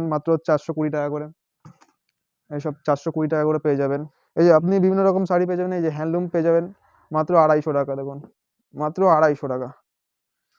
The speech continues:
সামনেই সরস্বতী পুজো রয়েছে, হলুদ শাড়ির প্রচুর ডিমান্ড। দেখুন, মাত্র আড়াইশো টাকায় এত সুন্দর শাড়িটা পেয়ে যাবেন।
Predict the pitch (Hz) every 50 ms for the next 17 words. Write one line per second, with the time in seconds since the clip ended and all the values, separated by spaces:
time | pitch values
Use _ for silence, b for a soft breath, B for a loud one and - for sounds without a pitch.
0 | _ _ _ _ _ - 151 165 180 185 196 202 196 - 185 185 180 202 190 208
1 | 196 196 185 196 196 190 190 190 208 175 156 160 175 170 - - 196 196 185 -
2 | 185 175 - - 196 160 143 151 147 139 131 127 131 127 127 127 127 131 131 139
3 | 147 - - 185 180 151 147 156 165 160 - 175 165 170 170 180 185 175 156 156
4 | 156 - 170 160 160 156 - 151 147 143 139 135 127 123 127 123 127 -